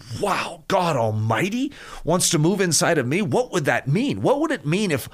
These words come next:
light moved into a dark place? Well, darkness would lose. Anything that's hidden would be exposed. And that's what we are literally saying when we come to God and say, "God, I welcome you to move in." And that second ingredient was full consecration. It's like, "God, take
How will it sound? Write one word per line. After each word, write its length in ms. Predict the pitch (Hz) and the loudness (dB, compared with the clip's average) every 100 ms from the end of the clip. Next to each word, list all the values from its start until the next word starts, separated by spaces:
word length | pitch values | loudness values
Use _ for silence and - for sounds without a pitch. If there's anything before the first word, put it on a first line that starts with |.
| - | -12
light 560 | - 117 180 156 - - - | -6 -2 0 -2 -6 -10 -2
moved 280 | 147 135 139 | 0 0 -2
into 320 | 151 143 123 | -2 0 0
a 40 | |
dark 300 | 113 104 90 | 0 -2 -4
place? 360 | - 110 - - | -4 -4 -4 -4
Well, 300 | 95 175 165 _ _ - | -2 -2 -6 _ _ -6
darkness 460 | 98 101 - 101 - | -4 -2 -4 -6 -4
would 100 | 82 | -4
lose. 380 | 82 - - - - - - - - | -4 -6 -14 -18 -20 -20 -20 -14 -4
Anything 400 | 143 180 143 175 | 0 0 0 0
that's 160 | 156 - | 0 0
hidden 240 | 156 110 | 0 0
would 140 | 98 | -2
be 120 | 95 92 | 0 0
exposed. 600 | - - 92 60 - - | -2 -2 -2 -2 -8 -8
And 100 | 95 | -2
that's 220 | 151 175 | -2 -2
what 160 | 170 123 | -4 -2
we 180 | 175 | 0
are 80 | 175 | 0
literally 340 | 143 156 156 120 | 0 0 0 0
saying 300 | - 143 117 | 0 0 -2
when 100 | 107 | -4
we 100 | 101 | -2
come 220 | 143 131 | -2 -4
to 80 | 110 | -2
God 240 | 101 92 | -2 -2
and 100 | 87 | -4
say, 80 | 92 | -6
"God, 360 | 78 107 120 - _ _ _ _ _ _ - | -2 -2 -2 -10 _ _ _ _ _ _ -6
I 120 | 120 | -2
welcome 520 | 107 98 113 113 95 80 | -2 2 0 0 -4 -4
you 140 | 80 | -6
to 160 | - 80 | -6 -8
move 260 | 73 73 | -6 -6
in." 160 | 110 71 | -6 -6
And 100 | 80 | -8
that 140 | 92 | -6
second 340 | - 156 160 156 | 0 0 0 -2
ingredient 440 | 127 107 107 107 | -2 0 0 -2
was 200 | 101 95 | -4 -6
full 240 | - 139 117 | -4 -4 -2
consecration. 640 | 113 98 92 - 135 - | -2 -4 -6 -4 -4 -4
It's 80 | 76 | -6
like, 140 | 87 | -6
"God, 280 | 85 101 151 - - - | -4 -6 -6 -12 -16 -8
take 580 | - - 180 127 - | -6 -2 -2 -2 -10